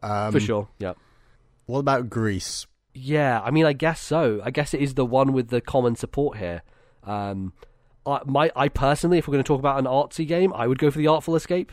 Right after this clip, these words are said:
Speaker 2: Um, I think that that's a, a game that I prefer from that perspective.
Speaker 1: Mm.
Speaker 2: Um, it's a little less mechanical, totally, um, but I think it has a stronger story, uh, and message,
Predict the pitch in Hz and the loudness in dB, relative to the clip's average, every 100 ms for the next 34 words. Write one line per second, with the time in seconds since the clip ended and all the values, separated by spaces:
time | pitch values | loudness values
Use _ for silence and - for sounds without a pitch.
0 | - 107 110 107 101 104 110 110 107 - | -10 -6 -4 -4 -8 -10 -8 -6 -6 -10
1 | - - _ _ _ _ _ _ 117 - | -18 -20 _ _ _ _ _ _ -10 -6
2 | 131 123 117 113 117 117 - - 127 123 | -2 -2 -2 -4 -4 -6 -6 -2 -2 -2
3 | - 123 107 101 98 110 110 - 139 - | -2 -2 -2 -4 -6 -8 -8 -6 -6 -4
4 | 135 - 170 104 - - _ _ - 107 | -4 -2 -2 -2 -10 -20 _ _ -10 -6
5 | 107 104 104 101 - _ _ _ - 151 | -6 -6 -4 -6 -8 _ _ _ -4 0
6 | 160 165 156 - 170 160 143 - 175 - | 2 2 0 0 0 2 0 0 -4 -6
7 | - - _ - 135 135 143 147 - 110 | -16 -20 _ -2 0 0 -4 -6 -6 -4
8 | 110 110 107 - _ _ 123 113 135 127 | -2 -2 -4 -8 _ _ -4 0 0 0
9 | 113 - 120 117 117 - - 131 120 113 | -6 -4 -2 -2 -4 -2 2 2 2 -4
10 | - - 120 135 156 160 _ _ _ _ | -6 -4 0 2 0 -4 _ _ _ _
11 | - 107 107 107 107 113 107 104 120 - | -10 -6 -4 -6 -6 -8 -6 -6 -4 2
12 | 226 208 - | 2 2 -12